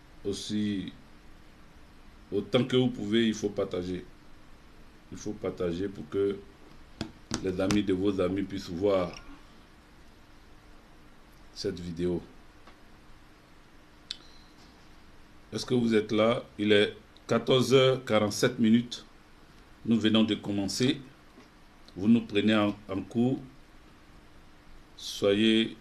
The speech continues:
salués depuis votre position. Tout ce que je vous demande, c'est de partager afin que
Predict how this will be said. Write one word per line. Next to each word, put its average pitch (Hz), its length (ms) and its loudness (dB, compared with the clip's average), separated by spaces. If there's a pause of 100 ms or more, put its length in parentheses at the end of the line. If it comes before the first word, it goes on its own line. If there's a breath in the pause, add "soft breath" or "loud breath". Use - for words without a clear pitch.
(160)
salués 107 500 2
depuis 101 260 -4
votre 104 220 0
position. 107 640 -4 (240)
Tout 113 80 -6
ce 110 140 -4
que 110 120 -6
je 104 60 0
vous 98 140 -4
demande, 98 340 -2
c'est 90 140 -6
de 85 80 -4
partager 95 640 -4 (1300)
afin 110 280 -2
que 104 440 0